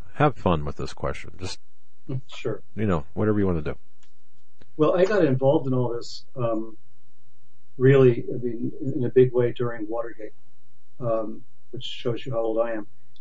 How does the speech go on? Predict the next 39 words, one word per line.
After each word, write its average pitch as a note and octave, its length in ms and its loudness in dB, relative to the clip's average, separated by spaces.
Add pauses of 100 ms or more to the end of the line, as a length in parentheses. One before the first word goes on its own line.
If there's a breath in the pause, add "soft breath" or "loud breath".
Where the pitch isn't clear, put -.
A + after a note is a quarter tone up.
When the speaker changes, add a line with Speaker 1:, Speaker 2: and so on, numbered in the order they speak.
Speaker 2:
And C3 560 8
it C3+ 60 6
was C3 180 6
Watergate D#3 440 6
that C3+ 100 4
really C3 200 8
prompted C#3+ 440 -2
me B2+ 80 6
to B2 80 2
start B2 260 0
looking B2+ 280 2
more A#2 140 -2
deeply B2+ 420 4
into B2+ 200 -2
relationships B2+ 880 2 (540)
that B2+ 120 6
exist A#2+ 460 2
between B2 360 0
religion A#2+ 600 2 (340)
and B2 200 -2
politics. A#2 600 0 (360)
It's B2+ 220 0
that B2+ 300 6 (260)
connection, B2 540 2
that A2+ 180 0 (120)
intersectionality, A#2+ 1120 0 (460)
that A#2+ 320 4 (160)
really B2+ 340 10
intrigues A#2+ 560 2
me, A2 140 -2
that B2 220 -2
has C3+ 140 2
intrigued D#3 320 4
me C#3 100 0
for B2 160 2
a B2 40 0
very C3+ 260 4
long A#2 240 0
time, A2 320 -2